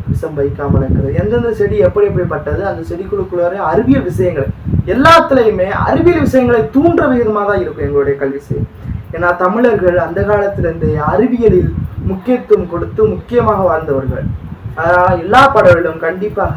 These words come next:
அறிவியல் இருக்கும். அது புனித லயனாவின், புனித லயனாவின் இக்னாசியஸ் கல்வி வழியில் ஐந்தாண்டுகள் கல்வி சேவை நடத்திய புனித ஜோசப் மேல்நிலைப் பள்ளியின் தலைமை ஆசிரியராகவும், ஆசிரியர் பெருந்தகைகளாகவும், இக்காணொலியை வடிவமைக்கின்ற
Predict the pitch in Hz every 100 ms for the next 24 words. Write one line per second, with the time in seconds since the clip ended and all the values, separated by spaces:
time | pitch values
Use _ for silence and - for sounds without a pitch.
0 | 147 160 175 165 147 143 202 240 269 -
1 | - - - - - 160 196 214 214 220
2 | 254 285 269 226 202 - - - 208 220
3 | 220 269 277 240 226 226 240 233 220 -
4 | 190 180 190 190 185 185 180 - - -
5 | - - - - 226 277 294 277 262 -
6 | 196 233 262 247 214 202 190 - 403 233
7 | 226 - - - 208 202 190 196 196 196
8 | 202 214 226 220 214 208 214 220 247 247
9 | - - - - 170 180 185 190 185 185
10 | 190 190 185 180 196 226 269 - - -
11 | 156 - 147 147 190 208 214 202 190 190
12 | 180 170 185 - - - - - - -
13 | - - - 269 285 269 240 202 196 202
14 | 196 190 202 185 180 170